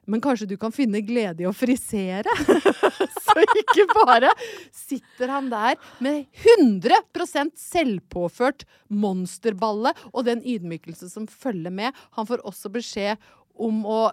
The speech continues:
slutte å barbere seg og begynne å frisere seg nedentil. Hva er oppturen?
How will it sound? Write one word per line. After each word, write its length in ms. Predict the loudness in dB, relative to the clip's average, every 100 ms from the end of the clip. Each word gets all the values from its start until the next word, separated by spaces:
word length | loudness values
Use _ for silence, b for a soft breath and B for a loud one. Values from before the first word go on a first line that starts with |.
| -2 -10
slutte 460 | -6 -8 -6 -6
å 40 | -4
barbere 460 | -4 -4 -6 -8
seg 320 | -2 0 0 -4 _ _ -10
og 80 | -8
begynne 220 | -8 -10
å 60 |
frisere 880 | -8 -8 -8 -14 -8 -6 -6 -10 -14
seg 220 | -8 -6 -6
nedentil. 400 | -10 -10 -12 -12 B B B B _ _ _ -10
Hva 240 | 2 8 8
er 160 | 8
oppturen? 420 | 2 0 -2 -2